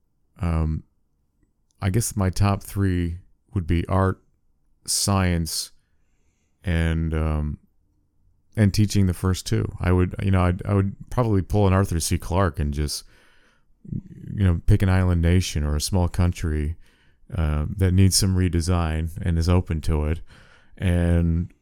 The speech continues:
that's where I would literally create a nation, you know, or even better, like, I, I wish it could just be its own planet, you know, uh, if, if, if we could just, like, own Mars and be the, the chill,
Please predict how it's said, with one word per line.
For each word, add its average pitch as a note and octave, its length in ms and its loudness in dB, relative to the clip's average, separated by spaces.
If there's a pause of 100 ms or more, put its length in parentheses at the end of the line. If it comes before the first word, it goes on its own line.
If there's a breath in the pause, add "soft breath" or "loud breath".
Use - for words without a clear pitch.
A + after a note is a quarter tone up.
(220)
that's F#2+ 480 2
where F2+ 360 2
I F2+ 140 2
would F#2+ 420 0
literally G#2+ 400 6
create F#2+ 300 -2
a F2+ 60 0
nation, F2+ 580 -2
you F2 120 -2
know, E2 260 -2 (180 soft breath)
or G#2 80 4
even D3+ 220 8
better, G2 400 6
like, E2+ 200 2
I, F2+ 240 0
I F#2+ 60 2
wish G#2+ 220 4
it - 40 -6
could F#2 100 -2
just F2 180 -6
be F#2+ 80 2
its - 120 0
own D#2+ 180 0
planet, D#2+ 540 0 (540 soft breath)
you F#2 140 0
know, D#2+ 300 2 (140)
uh, E2 220 -2
if, E2 140 -4
if, G#2 220 -4
if G#2+ 280 0
we G2+ 80 2
could F#2+ 140 -4
just, F#2 200 -2
like, E2+ 300 -6 (480)
own G#2+ 320 4
Mars F2+ 640 0
and E2+ 180 -2
be E2+ 220 2
the, E2 360 -2 (500 soft breath)
the F#2 60 -6
chill, G2 680 2